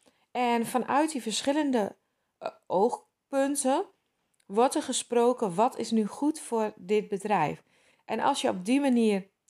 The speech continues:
in een vergadering zou zitten, dan zou er waarschijnlijk besloten worden om een paar keer per week iets te posten op social media. Omdat degene van de verkoopafdeling zegt, "Ja, we vinden het belangrijk om zichtbaar te zijn,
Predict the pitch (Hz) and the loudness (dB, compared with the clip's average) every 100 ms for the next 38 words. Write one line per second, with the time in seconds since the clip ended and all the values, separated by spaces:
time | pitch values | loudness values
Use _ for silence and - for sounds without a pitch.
0 | _ - 285 262 214 208 262 277 208 180 | _ -8 -2 -2 -2 2 2 4 2 0
1 | 170 156 165 160 202 285 _ _ _ _ | -2 -2 -2 -2 -4 -6 _ _ _ _
2 | 202 226 262 277 220 214 - 240 247 202 | -4 2 4 4 2 -2 0 0 0 -4
3 | - 208 233 262 240 208 208 208 208 _ | -4 2 2 2 0 0 0 -2 -8 _
4 | _ - 226 214 240 247 269 240 190 180 | _ -4 -2 0 2 2 0 -2 -4 -8
5 | _ 214 196 180 196 262 - 226 - 180 | _ -4 -2 2 2 2 -4 -6 -8 -10
6 | - 226 285 285 - 202 233 214 202 202 | -2 2 2 0 -6 -4 -2 -4 -2 0
7 | 220 190 151 - - _ _ _ _ - | 0 2 -2 -4 -10 _ _ _ _ -2
8 | 269 262 247 240 - 214 226 214 214 208 | 0 4 2 2 -4 -4 -2 -2 -4 -4
9 | - 247 262 - 190 190 180 180 175 190 | 0 0 -2 -4 -4 -2 -2 -2 -4 -8
10 | - 226 208 - 208 - 226 208 214 233 | -2 0 0 -2 -2 0 0 2 2 2
11 | 240 233 214 202 247 262 240 190 156 156 | 2 0 -4 0 -2 0 -2 -2 -6 -2
12 | 160 | -2